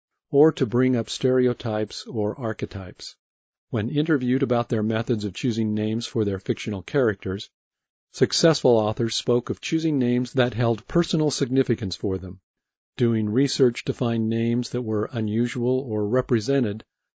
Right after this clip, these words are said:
a particular time period or culture, and choosing names with phonology that appeal to them or would possibly appeal to potential readers.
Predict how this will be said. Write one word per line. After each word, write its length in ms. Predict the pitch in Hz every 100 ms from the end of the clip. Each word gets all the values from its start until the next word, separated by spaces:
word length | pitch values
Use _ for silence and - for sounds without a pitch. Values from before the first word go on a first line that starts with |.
| -
a 100 | 120
particular 500 | - - - 139 120
time 320 | - 143 143
period 380 | 131 123 120 110
or 120 | 104
culture, 600 | - - 143 - 101 87 _ _ _ _ -
and 160 | 113 107
choosing 460 | - 151 160 147
names 340 | 127 123 123 -
with 240 | 113 -
phonology 760 | - 117 131 139 107 95 95 - _ _
that 140 | - 117
appeal 460 | - - 165 165
to 160 | 151 127
them 260 | 107 104 143
or 180 | 123
would 220 | 117 107 -
possibly 580 | - 143 - 123 123
appeal 400 | 107 - 107 101
to 140 | 98 104
potential 480 | 92 - 98 - 92
readers. 500 | 98 90 85 85